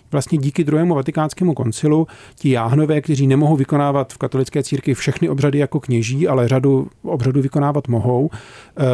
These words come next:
tak prostě znovu nacházejí svoji roli a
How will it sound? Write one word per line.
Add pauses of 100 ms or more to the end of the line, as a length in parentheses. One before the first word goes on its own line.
(240)
tak
prostě
znovu (240)
nacházejí
svoji
roli (340)
a